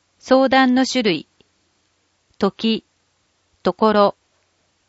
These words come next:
申し込み。問い合わせ先の順です。法律。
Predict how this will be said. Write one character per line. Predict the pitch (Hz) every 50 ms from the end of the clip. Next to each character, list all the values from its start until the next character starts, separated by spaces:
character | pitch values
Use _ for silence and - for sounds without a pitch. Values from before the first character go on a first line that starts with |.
| -
申 | 214 226 247 247
し | - - -
込 | - 226 220
み。 | 214 208 202 - _ _ _ _ _ _ _ -
問 | - 240 254 254
い | 254 262
合 | 254
わ | 254 254
せ | - 247 233
先 | - 226 - 233 226
の | 220 220 202
順 | 190 214 214 208
で | 196 196 196 202
す。 | - _ _ _ _ _ _ _ _ _ _ _ _ _ _ _ _ _ _ _ _ _ _ _ _ _ _
法 | - 214 233 240 233
律。 | 240 233 - - - 208 208 -